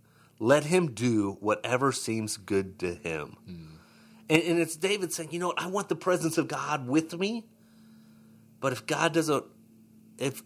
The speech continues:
Speaker 1: God's not where he's supposed to be, then I don't need it. I need God to do what's pleasing to him."
Speaker 2: Mm-hmm.
Speaker 1: Um, and that's kind of where we wrestled and where we came through our struggles of, "All right, God, whatever is pleasing to you,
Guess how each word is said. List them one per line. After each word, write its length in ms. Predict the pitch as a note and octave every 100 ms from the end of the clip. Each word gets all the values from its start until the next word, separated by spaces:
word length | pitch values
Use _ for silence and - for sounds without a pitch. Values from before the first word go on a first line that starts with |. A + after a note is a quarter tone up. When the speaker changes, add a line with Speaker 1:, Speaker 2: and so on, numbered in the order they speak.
| C#3+
Speaker 1:
God's 320 | D3 D#3+ E3+
not 180 | D#3 C3+
where 100 | B2+
he's 260 | B2 D#3 D3+
supposed 440 | B2+ A#2 A#2 A2+
to 60 | -
be, 260 | F#2 F2
then 180 | E2 F2
I 120 | G2
don't 180 | A2 G2+
need 220 | G2 F#2+
it. 140 | E2+ E2
I 80 | G2+
need 240 | G#2 F#2+
God 320 | - F2+ G2 F#2+
to 80 |
do 200 | D#2+ F2 E2+
what's 240 | E2+ -
pleasing 520 | - F2 E2+ E2 D#2+
to 100 | D#2
him." 320 | C#2+ C#2 - -
Speaker 2:
Mm-hmm. 840 | F2+ F2 E2 D#2 D#2 - - -
Speaker 1:
Um, 200 | A2 A#2
and 120 | C#3+
that's 140 | D#3 D#3
kind 160 | G#3+
of 80 | G3+
where 120 | F3 D#3+
we 140 | D#3
wrestled 480 | C#3 D3 F3+ D3+ C3
and 140 | B2
where 160 | C#3+ D#3
we 140 | D#3
came 400 | C3 - D#3 D3+
through 200 | B2+ B2+
our 140 | A#2 A2+
struggles 600 | - C#3 D3+ F3+ C3 G#2+
of, 240 | G2+ G#2 - - - - _ _ _ -
"All 60 | B2+
right, 180 | C#3 A2
God, 380 | G2+ F#2+ G2
whatever 400 | G#2 A#2 C3 D3+
is 100 | C3+
pleasing 520 | - - C#3+ C#3 A#2+ G2
to 60 |
you, 440 | F#2 F#2 A#2+ E3